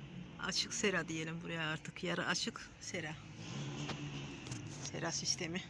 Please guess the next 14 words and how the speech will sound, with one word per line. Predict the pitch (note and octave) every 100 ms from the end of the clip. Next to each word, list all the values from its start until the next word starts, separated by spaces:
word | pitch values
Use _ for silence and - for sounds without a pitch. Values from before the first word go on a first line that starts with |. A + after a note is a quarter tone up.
| -
Soğuk | - F#3 E3+ -
görmezler. | E3 D3+ D#3 - F3+ - - - - - - - - - -
Üşümezler. | A3+ G#3 F3 D3 F3+ G3 - - - - - - - - - - - - - - - - - - - - - - - - - - - - - - - - - -
Titibansların | - - F3 E3 - E3+ F#3
bazıları | F3+ E3+ E3 E3 E3
burada | E3+ D#3+
arkadaşlar. | D#3+ - D3+ D3+ - F#3 - - - - - - - - - - - - -
Şu | - -
da | G#3+
değişik, | G3 F#3 - -
farklı | - G3 - A3
bir | D#3+ -
bitki. | - - F#3 - - - - - F3+
Moraran. | D#3 E3 D#3